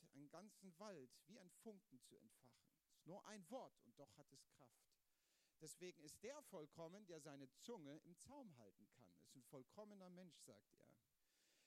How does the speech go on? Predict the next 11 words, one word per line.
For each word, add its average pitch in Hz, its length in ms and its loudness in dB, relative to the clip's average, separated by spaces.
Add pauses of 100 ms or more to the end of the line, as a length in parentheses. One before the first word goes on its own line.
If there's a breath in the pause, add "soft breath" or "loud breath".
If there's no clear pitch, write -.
(140 loud breath)
Ähm, 156 320 4
ich - 200 -2
will 214 120 6
uns - 260 2
das 196 240 2
nur, 185 360 6
nur 175 300 4
ein 156 100 -4
bisschen 208 340 2
nochmal 190 400 4
aufzeigen, 147 1000 2